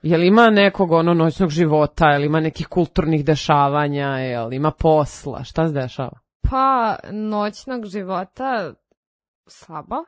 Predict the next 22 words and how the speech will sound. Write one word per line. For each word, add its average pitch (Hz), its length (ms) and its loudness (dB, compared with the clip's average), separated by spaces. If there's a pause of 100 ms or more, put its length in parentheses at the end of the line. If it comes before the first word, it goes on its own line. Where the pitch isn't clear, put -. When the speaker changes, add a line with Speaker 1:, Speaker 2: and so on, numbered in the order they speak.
Speaker 1:
Dobro. 151 600 -4 (540)
Speaker 2:
Ovaj, 202 580 -6 (200)
dešavanja 226 760 -6
kulturnih 226 760 -10 (100)
ima, 254 600 -2
ali 202 480 -4
mislim, 202 600 -10
naš, 214 520 -6
e, - 40 -18 (340)
dom 208 280 -4
kulture 190 520 -8
u 190 60 -10
Krasuru 185 800 -10 (540)
se 196 300 -12
takođe - 480 -18 (140)
raspada. - 500 -20 (400)
Speaker 1:
<laughs> - 300 -6
Dobro. 160 400 2 (180)
Speaker 2:
Mislim, 220 500 -6
dobijene 202 680 -6
su - 200 -14
pare, 262 540 0